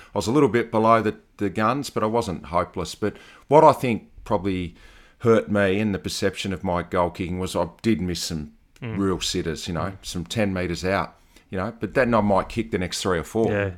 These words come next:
Speaker 1: But people just remember those real howlers, so that probably tainted me a little bit.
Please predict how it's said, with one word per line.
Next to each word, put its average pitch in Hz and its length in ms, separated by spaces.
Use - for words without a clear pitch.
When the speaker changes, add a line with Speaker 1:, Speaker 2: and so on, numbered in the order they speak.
Speaker 1:
But - 160
people 120 300
just 95 240
remember 92 320
those 90 320
real 90 160
howlers, 101 420
so 98 440
that 143 200
probably 98 260
tainted 92 380
me 90 100
a 85 60
little 85 200
bit. 95 180